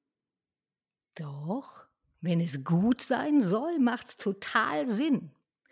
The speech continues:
Du bäckst auch nicht zuerst die große fünfstöckige Hochzeitstorte, fang doch mal mit Crepe und Puderzucker an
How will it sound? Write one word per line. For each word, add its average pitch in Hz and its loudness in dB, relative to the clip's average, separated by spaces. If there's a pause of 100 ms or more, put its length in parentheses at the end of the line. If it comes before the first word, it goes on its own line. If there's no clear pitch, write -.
(260)
Du 208 0
bäckst 240 -6
auch 302 0
nicht 277 2
zuerst 240 -4
die 214 -2
große 262 -2
fünfstöckige 269 2
Hochzeitstorte, 285 0
fang 294 0
doch 311 0
mal 226 2
mit 254 0 (1300)
Crepe 277 0 (100)
und 294 6
Puderzucker 349 6
an 320 6